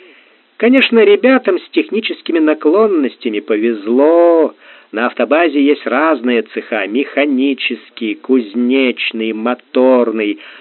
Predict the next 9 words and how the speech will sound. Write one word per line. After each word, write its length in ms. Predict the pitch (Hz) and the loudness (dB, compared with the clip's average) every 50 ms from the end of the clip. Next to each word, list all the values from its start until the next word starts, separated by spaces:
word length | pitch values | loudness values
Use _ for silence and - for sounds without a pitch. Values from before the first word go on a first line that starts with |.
| - _ - | -20 _ -8
агрегатный, 1200 | 139 135 110 113 127 139 139 - - - 117 127 131 123 123 120 - - 120 110 110 110 107 - - - - _ _ - | -6 -6 -4 -2 0 0 0 -2 -2 -4 -2 0 0 0 -2 -4 -6 -8 -8 -6 -4 -4 -6 -8 -12 -20 -20 _ _ -4
электротехнический, 1700 | 135 131 127 135 135 - - - 135 135 135 - 139 135 - - 110 117 127 139 135 131 - - 120 - - - - - 120 107 104 - - - | -2 0 0 0 0 -4 -6 -6 -6 -4 -4 -4 -6 -6 -6 -6 -4 -2 0 0 0 -2 -4 -8 -10 -12 -14 -20 -12 -10 -8 -8 -8 -10 -16 -20
сварочный, 960 | - 101 - - 123 127 139 131 120 117 - - - - - 104 101 95 95 - _ - | -20 -16 -6 -2 0 0 0 0 0 -2 -4 -4 -8 -8 -8 -8 -10 -12 -12 -14 _ -8
обойный, 960 | 127 123 113 95 90 104 123 135 139 139 131 120 113 107 104 98 92 90 _ _ _ _ | -6 -6 -6 -6 -4 0 2 4 4 4 4 2 0 -2 -6 -8 -10 -12 _ _ _ _
малярный, 920 | - 101 117 123 127 123 120 131 139 139 135 131 120 110 110 110 107 101 101 - - - - - _ - | -10 -6 -2 0 2 2 2 2 0 0 0 -2 -2 -2 -4 -4 -4 -6 -8 -12 -20 -20 -20 -20 _ -16
медницкий, 1120 | 95 101 113 127 143 135 139 135 110 104 113 117 113 110 _ - - - 113 107 104 104 - - - - _ | -10 -4 0 0 2 2 2 0 -2 -4 -6 -6 -6 -8 _ -20 -10 -8 -6 -4 -4 -6 -8 -16 -20 -20 _
жестяницкий 1300 | - - 120 123 - - - - - 117 131 147 147 139 123 117 107 110 - - - - 98 101 120 131 | -10 -4 -4 -4 -6 -6 -18 -10 -6 -4 -2 -2 0 -2 -2 -4 -6 -10 -16 -20 -18 -14 -10 -6 -6 -6
и 20 | |
другие. 840 | 120 113 139 151 135 110 101 113 127 135 131 127 110 95 78 73 | -4 -2 -4 -4 -4 -4 -4 0 2 2 2 2 0 -4 -10 -14